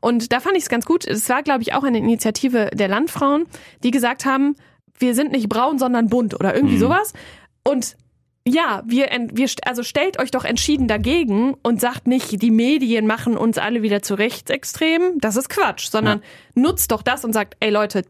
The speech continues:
Speaker 1: wir wollen für unser Ding protestieren und es ist auch völlig in Ordnung,
Speaker 2: Ja.
Speaker 1: aber stellt euch einfach gegen diesen Mob.
Speaker 2: Ja.
Speaker 1: So, das
Speaker 2: Hat
Speaker 1: ich
Speaker 2: aber,
Speaker 1: auch dazu.
Speaker 2: haben, haben die meisten Bauern ja auch tatsächlich gemacht. Ne?
Speaker 1: Ja, ja, genau.
Speaker 2: Bauernverband hat auch sich
Speaker 1: Ja.
Speaker 2: distanziert und so. Ist alles gut, aber trotzdem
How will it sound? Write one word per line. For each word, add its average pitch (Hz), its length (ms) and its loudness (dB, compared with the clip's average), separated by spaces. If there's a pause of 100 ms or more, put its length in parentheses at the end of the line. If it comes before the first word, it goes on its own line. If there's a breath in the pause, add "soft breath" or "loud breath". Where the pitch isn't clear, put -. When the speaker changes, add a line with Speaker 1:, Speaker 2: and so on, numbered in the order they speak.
(240)
Speaker 1:
wir 277 260 4
wollen 320 200 2
für - 140 -4
unser 320 260 2
Ding 262 160 0
protestieren 247 540 0
und 269 40 2
es 214 80 -2
ist 202 100 -2
auch 196 120 -2
völlig 190 240 -2
in 180 80 -4
Ordnung, 285 300 0 (160 loud breath)
Speaker 2:
Ja. 95 140 -4 (120 loud breath)
Speaker 1:
aber 220 260 -2
stellt 269 460 -2
euch - 280 -4 (260)
einfach 233 300 -2
gegen 254 360 2
diesen 214 260 4
Mob. 233 300 0 (340)
Speaker 2:
Ja. - 100 -18
Speaker 1:
So, - 220 -2 (240)
das - 400 -4 (140)
Speaker 2:
Hat 123 80 -2
Speaker 1:
ich 139 60 2
Speaker 2:
aber, 107 280 2
Speaker 1:
auch 104 60 0
dazu. 113 120 2
Speaker 2:
haben, 110 220 0
haben 117 100 0
die 110 80 0
meisten 98 280 0
Bauern 90 200 -2
ja 82 80 -2
auch 78 120 -10 (260)
tatsächlich 82 400 -8
gemacht. 78 220 -8
Ne? 101 60 -2
Speaker 1:
Ja, 92 180 0
ja, 403 160 4
genau. 285 180 0
Speaker 2:
Bauernverband 90 180 -2
hat 80 140 -4
auch 95 240 -2
sich 92 140 0
Speaker 1:
Ja. - 60 2
Speaker 2:
distanziert 110 580 -2
und 101 100 -2
so. 101 240 -2 (340 loud breath)
Ist - 120 -20
alles 104 240 -4
gut, 180 180 4
aber 139 220 0
trotzdem 151 500 0